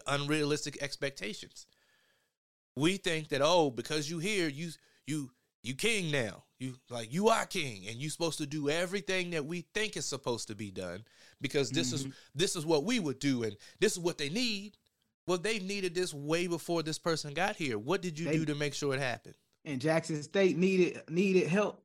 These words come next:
Speaker 2: in, in, in, in the spotlight well before
Speaker 1: For
Speaker 2: Deion
Speaker 1: years.
Speaker 2: Sanders got there.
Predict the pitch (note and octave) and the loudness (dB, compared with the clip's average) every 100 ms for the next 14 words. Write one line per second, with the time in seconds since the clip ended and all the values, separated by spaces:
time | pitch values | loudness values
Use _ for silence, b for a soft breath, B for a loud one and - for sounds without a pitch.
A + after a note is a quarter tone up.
0 | - D#3+ D3+ C3+ - D3 C#3+ C3+ D3 C#3+ | -8 -4 -2 -2 -4 -4 -4 -4 -6 -4
1 | C3 B2 B2+ C#3 C3 - G#3+ G3 E3 F3+ | -4 -6 -6 -6 -6 2 8 8 8 6
2 | E3+ A2+ C3+ C#3+ G#3 G#3+ F3+ F3+ - G3+ | 4 2 -2 4 6 6 4 0 -2 0
3 | A3+ G3 D#3+ - C3 B2 D#3 G#3 F#3+ F3 | 4 6 4 4 2 2 4 6 8 6
4 | - A3 G#3 F3+ C3 C3 - - _ _ | 8 8 10 8 6 -2 -8 -16 _ _
5 | _ D3 F3+ C3+ D3+ C3+ - | _ 4 6 6 4 2 0